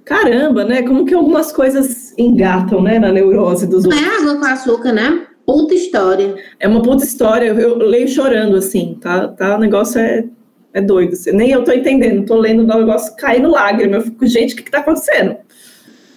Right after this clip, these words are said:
Speaker 2: Você
Speaker 1: Mas
Speaker 2: já
Speaker 1: é bom.
Speaker 2: leu as cartas do Freud pra, pra esposa dele, pra Marta Bernays?
Speaker 1: Não.
Speaker 2: Nossa.
Speaker 1: É bom?
Speaker 2: O Freud era um poeta.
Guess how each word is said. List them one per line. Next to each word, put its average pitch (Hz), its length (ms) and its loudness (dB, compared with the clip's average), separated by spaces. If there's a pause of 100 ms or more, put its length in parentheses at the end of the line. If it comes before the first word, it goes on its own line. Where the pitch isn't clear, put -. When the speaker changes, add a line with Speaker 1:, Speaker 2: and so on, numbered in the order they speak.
(380)
Speaker 2:
Você 302 120 0
Speaker 1:
Mas 359 80 0
Speaker 2:
já 349 80 0
Speaker 1:
é 294 60 -2
bom. 269 40 -2
Speaker 2:
leu 269 240 0
as 262 280 -4
cartas 185 600 -2
do 180 240 2 (100)
Freud 175 420 0
pra, 160 760 0
pra 170 160 -2
esposa 175 420 -2
dele, 190 360 0
pra 175 200 -4
Marta 165 320 -6
Bernays? 180 720 -6 (500)
Speaker 1:
Não. 226 720 2 (220)
Speaker 2:
Nossa. 208 680 2
Speaker 1:
É - 340 -6
bom? 294 40 2
Speaker 2:
O - 80 2
Freud 311 280 0
era 320 140 0
um 339 160 0
poeta. 233 760 -2